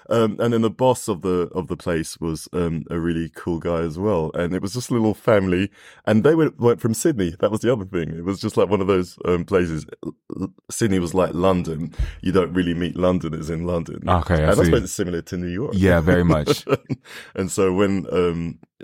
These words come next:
Speaker 1: speaking to these guys, it was just, it was just amazing. They just told me, um,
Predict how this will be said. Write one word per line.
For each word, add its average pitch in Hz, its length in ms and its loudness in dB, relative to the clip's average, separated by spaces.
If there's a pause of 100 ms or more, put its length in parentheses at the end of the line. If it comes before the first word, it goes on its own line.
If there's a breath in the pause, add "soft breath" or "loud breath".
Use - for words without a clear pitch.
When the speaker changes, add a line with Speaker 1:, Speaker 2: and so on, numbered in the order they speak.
Speaker 1:
speaking 92 360 0
to 85 80 0
these 82 180 0
guys, 80 280 2
it 82 60 -4
was 87 100 -2
just, - 320 -6
it - 200 -4
was - 160 2
just - 140 -2
amazing. 82 380 2
They 82 100 0
just 80 180 -6
told 85 200 -2
me, 82 220 -2 (160)
um, 80 380 -2